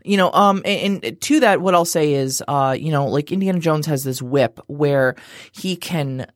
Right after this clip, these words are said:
you know, no one ever questions it. It's accepted as reality that he can lash his whip around any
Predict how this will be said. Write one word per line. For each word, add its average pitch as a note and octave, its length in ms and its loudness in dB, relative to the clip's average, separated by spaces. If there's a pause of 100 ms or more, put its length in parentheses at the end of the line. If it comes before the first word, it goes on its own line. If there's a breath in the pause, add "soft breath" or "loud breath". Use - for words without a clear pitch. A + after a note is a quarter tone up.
(140)
you - 180 -10
know, D#3 80 -2
no F3 180 4
one C#4 100 2
ever C4+ 120 0
questions F#3+ 480 -2
it. - 240 -14
It's D#3 180 -4
accepted - 580 -2
as F3 240 -2
reality C#3 580 -2 (100)
that C3+ 220 -6
he F#3 220 -4
can C3+ 400 -4 (480 soft breath)
lash F#3 380 0
his A3+ 120 -2
whip G3 260 -2
around D3 480 -2
any A3 440 -2